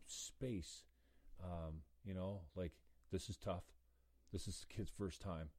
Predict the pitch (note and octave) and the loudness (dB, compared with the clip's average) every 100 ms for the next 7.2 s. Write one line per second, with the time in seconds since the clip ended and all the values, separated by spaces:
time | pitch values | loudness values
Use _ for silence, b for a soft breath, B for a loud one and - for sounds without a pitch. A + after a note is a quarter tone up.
0 | - - - - - - - - - G2+ | -16 -18 -18 -18 -18 -20 -16 -14 4 6
1 | F#2+ G2+ F#2 F2 F2 G2 F#2+ E2+ - - | 8 8 6 6 8 8 8 6 2 0
2 | - G2 F2+ E2 E2 D#2+ E2+ E2 D#2+ F2 | 6 6 8 6 2 4 4 4 4 2
3 | E2 D#2+ D2 - A2 B2+ G2+ - C3 G2+ | 4 2 -2 -6 -4 -2 -2 0 2 4
4 | - - F2+ F2+ F2 G2 - F#2+ E2 B | 0 2 4 4 4 2 4 6 6 B
5 | B B B B B G#2+ G#2+ F2 - G2 | B B B B B 12 12 12 8 6
6 | F2+ E2+ - A#2 G#2+ F#2+ - - A2+ A2 | 6 6 10 10 12 8 8 8 10 10
7 | F#2+ E2+ | 8 4